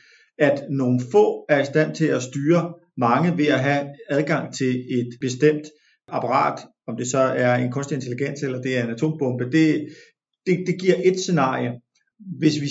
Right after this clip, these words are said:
siger, at vi ikke er i stand til at undgå, at der er en form for spredning og udvikling, er det så bedre, at vi siger, så skal vi hellere alle sammen være i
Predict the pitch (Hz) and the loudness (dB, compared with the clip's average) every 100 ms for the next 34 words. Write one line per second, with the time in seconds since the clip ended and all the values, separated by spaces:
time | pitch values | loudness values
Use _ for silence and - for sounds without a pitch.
0 | - 185 185 151 156 175 - 175 - 180 | 0 2 2 6 6 6 2 -4 -2 -2
1 | - 165 - 156 180 170 - 135 127 - | 0 -2 0 -2 -2 -2 -4 -6 -8 -4
2 | 135 131 151 156 - 156 143 139 - 127 | 0 2 2 2 -2 -2 -2 -6 -4 -2
3 | 139 170 - 147 170 170 143 131 120 117 | 0 0 -2 -2 -2 -2 -4 -6 -8 -10
4 | - _ - 139 135 - 170 175 175 - | -16 _ -4 -2 0 2 4 4 0 -8
5 | - - 147 156 196 190 147 - 139 127 | -12 0 0 2 -2 -4 -6 -4 -2 -2
6 | 127 131 127 123 - _ _ - - 151 | -4 -6 -4 -6 -12 _ _ -6 -4 2
7 | 151 151 151 - 175 170 - 180 143 143 | 2 2 -6 -6 -4 -2 0 0 0 -2
8 | 135 139 156 185 160 - 135 175 - 151 | -4 0 2 2 0 -2 -2 -2 -2 -4
9 | 135 123 123 127 123 131 | -4 -4 0 2 2 -2